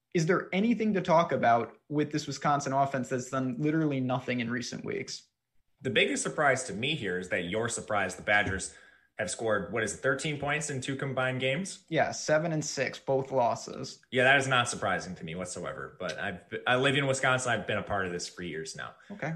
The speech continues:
Speaker 1: well, I'm gonna have a question for you in a couple minutes then about that.
Speaker 2: Oh,
Speaker 1: Uh,
Speaker 2: great.
Speaker 1: is there anything relevant for D F S, or can we just straight c-, get rid of Wisconsin?
Speaker 2: The runners are semi-interesting. The Badgers will run the ball,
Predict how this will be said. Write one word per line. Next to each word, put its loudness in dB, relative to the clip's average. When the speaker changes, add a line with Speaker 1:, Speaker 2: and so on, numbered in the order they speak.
Speaker 1:
well, -4
I'm 6
gonna 4
have 6
a 2
question 4
for 2
you 2
in 2
a 0
couple 0
minutes -2
then 4
about 4
that. 2
Speaker 2:
Oh, -6
Speaker 1:
Uh, 10
Speaker 2:
great. -2
Speaker 1:
is 0
there -12
anything 4
relevant 8
for 2
D 4
F 6
S, 4
or 0
can 0
we 0
just -2
straight 2
c-, -6
get 4
rid 2
of 0
Wisconsin? -4
Speaker 2:
The 2
runners 4
are 6
semi-interesting. 2
The 0
Badgers 2
will 6
run 4
the 2
ball, 2